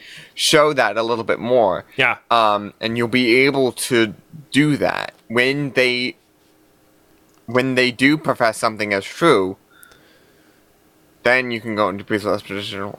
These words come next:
Speaker 1: apologetics.
Speaker 2: Yeah. Well, and I think what you're saying there is when they make a truth claim, and that's
Speaker 1: Mm-hmm.
Speaker 2: the technical logical phrase for it, right? The, that's a truth claim, is they're setting something up as a premise that this has to be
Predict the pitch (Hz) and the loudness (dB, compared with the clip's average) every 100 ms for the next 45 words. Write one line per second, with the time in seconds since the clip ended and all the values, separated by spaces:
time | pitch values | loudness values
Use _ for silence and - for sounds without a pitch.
0 | - - 107 143 113 101 65 - - - | -10 -2 0 2 0 -4 -4 -14 -20 2
1 | 175 180 160 175 170 165 185 170 147 151 | 6 6 6 2 2 2 2 4 2 0
2 | - 170 165 147 135 131 - 139 143 147 | 4 4 6 2 2 0 -4 0 2 4
3 | 160 156 143 123 160 151 - 90 52 - | 4 2 0 -2 0 0 0 0 -2 -12
4 | _ _ _ - 135 131 131 117 104 123 | _ _ _ -2 0 2 0 0 -4 -4
5 | _ _ - 120 127 - 113 107 104 - | _ _ 0 0 0 -4 0 2 0 -2
6 | 98 85 - - _ - - - 110 104 | -2 -2 -4 -18 _ -20 -16 -2 0 0
7 | - 92 69 65 95 - 69 - - - | -2 0 0 2 0 0 -2 -2 -6 -2
8 | 160 156 143 - 156 131 - 127 98 104 | 2 4 2 4 2 2 0 0 0 -4
9 | - 131 120 147 135 131 - - - 196 | -8 -4 -2 2 4 4 2 2 6 4
10 | 208 190 - 160 156 143 127 120 117 - | 4 0 2 2 2 2 2 0 -4 0
11 | 151 131 - 120 117 151 143 - - 143 | 0 0 0 -2 4 4 4 -2 0 0
12 | - - 117 117 | 0 -8 -6 -6